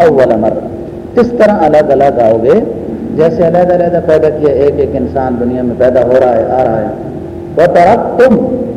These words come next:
ما خولناکم وراء ظہورکم"، اور تم چھوڑ کے آؤ گے، جو ہم نے تمہیں مال و متاع دیا تھا دنیا میں، وہ دنیا میں ہی چیز تھی، دنیا میں ہی چھوڑ کے آؤ گے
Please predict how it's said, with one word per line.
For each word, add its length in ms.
ما 200
خولناکم 1400
وراء 1400
ظہورکم"، 760
اور 200
تم 180
چھوڑ 320
کے 120
آؤ 220
گے، 140
جو 80
ہم 220
نے 180
تمہیں 220
مال 240
و 80
متاع 300
دیا 280
تھا 380
دنیا 320
میں، 300
وہ 160
دنیا 320
میں 240
ہی 60
چیز 160
تھی، 240
دنیا 280
میں 160
ہی 120
چھوڑ 180
کے 260
آؤ 240
گے 120